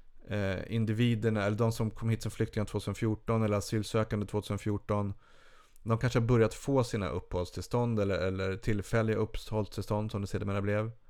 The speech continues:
Ehm, eller fått avslag. Så det börjar hända någonting här. Ehm,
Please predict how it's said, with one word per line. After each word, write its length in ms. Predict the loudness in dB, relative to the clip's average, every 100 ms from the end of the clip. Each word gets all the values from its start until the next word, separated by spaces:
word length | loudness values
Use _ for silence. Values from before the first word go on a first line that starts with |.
| -20 -20 -20 -20 -20 -20 -8
Ehm, 800 | -2 0 0 0 -2 -4 -6 -10 -14 -18 -20 -20 _ -20 -20 -20 -20 -20 -20 _ -20 -2
eller 220 | 4 4
fått 220 | 4 2 4
avslag. 720 | 4 2 2 2 2 -4 -12 -16 -16
Så 100 | -4
det 60 | 2
börjar 280 | 4 6 4
hända 340 | 4 2 2
någonting 360 | 0 0 -2 -4
här. 240 | -6 -6 -6 -8 -6 -8 -8 -12 -12 -12 -14 -10
Ehm, 680 | -2 2 2 0 -2 -4 -8